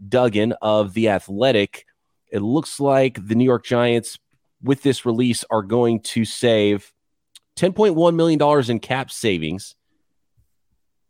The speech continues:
leaving behind eleven point seven million dollars in dead money, unless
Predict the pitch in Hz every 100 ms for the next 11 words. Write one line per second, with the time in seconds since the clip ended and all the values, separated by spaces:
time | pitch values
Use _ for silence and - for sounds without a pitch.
0 | _ _ _ _ 117 156 147 123 131 127
1 | 123 110 101 131 202 165 147 - - 135
2 | - - 175 151 131 127 123 117 117 113
3 | 104 95 104 95 101 101 80 78 _ -
4 | 98 98 202 190 -